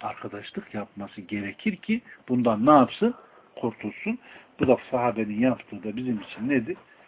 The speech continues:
En güzel örneklerden bir tanesidir. Ve burada şunu da örnek vermek gerekiyor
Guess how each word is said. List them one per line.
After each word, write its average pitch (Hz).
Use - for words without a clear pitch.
En 123
güzel 101
örneklerden 107
bir 117
tanesidir. -
Ve 185
burada 165
şunu 175
da 170
örnek 135
vermek 120
gerekiyor 123